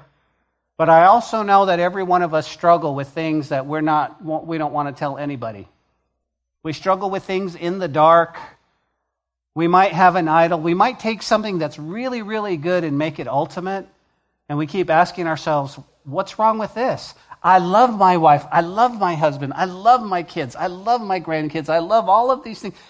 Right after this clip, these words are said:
And they're very, very, very good things. But you've made it ultimate.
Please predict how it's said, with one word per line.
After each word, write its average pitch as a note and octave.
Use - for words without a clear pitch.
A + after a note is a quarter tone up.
And F3+
they're F#3
very, A3+
very, A#3
very A3
good F#3+
things. A3+
But D3
you've B2+
made D3
it B2+
ultimate. C#3+